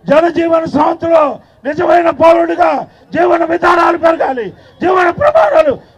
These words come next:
మారాలి అని చెప్పి ఆ రకంగా రచించినటువంటి సూపర్ సిక్స్ అని చెప్పి మీకు మనవి చేస్తా ఉన్నా. చరిత్రహీనుడిగా ఈ రోజున మిగిలిపోవాలి. ఏమిటయా సిద్ధం అంటున్నావు? దేనికి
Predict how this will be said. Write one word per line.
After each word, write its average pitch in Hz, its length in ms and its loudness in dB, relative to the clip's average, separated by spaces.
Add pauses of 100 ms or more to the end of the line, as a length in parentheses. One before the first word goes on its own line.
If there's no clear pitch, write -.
మారాలి 349 460 2
అని 294 120 -8
చెప్పి 277 260 -4 (480)
ఆ - 20 0 (120)
రకంగా 349 400 -6 (480)
రచించినటువంటి 294 880 -4
సూపర్ 269 380 -2
సిక్స్ 247 220 -12
అని 247 120 -8
చెప్పి 226 220 -6 (360)
మీకు 240 240 -6
మనవి 247 260 -4
చేస్తా 233 360 -4
ఉన్నా. 220 180 -6 (520)
చరిత్రహీనుడిగా 277 960 0 (760)
ఈ 254 140 -10
రోజున 302 260 -4 (100)
మిగిలిపోవాలి. 302 760 -2 (520)
ఏమిటయా 269 600 -2 (160)
సిద్ధం 262 380 0
అంటున్నావు? 277 520 2 (760)
దేనికి 285 500 0